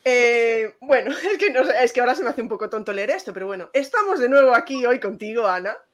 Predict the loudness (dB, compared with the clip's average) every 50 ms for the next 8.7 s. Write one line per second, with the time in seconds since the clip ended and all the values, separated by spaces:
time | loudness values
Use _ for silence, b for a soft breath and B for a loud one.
0 | _ _ _ _ _ _ _ _ -4 -2 0 2 2 2 2 2 -2 0 -2 -4
1 | -4 -4 -6 -6 -6 -8 -6 -8 -8 -8 -6 -6 -6 -6 -6 -10 -10 -6 -4 -4
2 | -4 -2 -2 -2 -4 -4 -2 -2 -2 -2 -2 -4 -6 -8 -8 -8 -8 -8 -6 -6
3 | -6 -6 -6 -8 -10 -6 -6 -4 -2 -2 -4 -4 -8 -12 _ _ _ _ _ _
4 | _ _ _ -20 -20 -12 _ 0 0 0 0 -2 -4 -4 -4 -2 -2 -2 -2 -2
5 | -2 0 4 4 4 4 2 -6 -10 -8 -8 -8 -6 -6 -8 -8 -8 -8 -6 -6
6 | -6 -6 -6 -6 -8 -8 -8 -8 -8 -8 -8 -8 -8 -12 -12 -8 -4 -4 -2 2
7 | 0 0 0 0 -4 -2 -2 -4 -4 -4 -6 -6 -4 -4 -6 -8 -10 -12 -16 -18
8 | -20 -20 -18 -20 -20 _ _ -14 -8 -2 0 0 0 0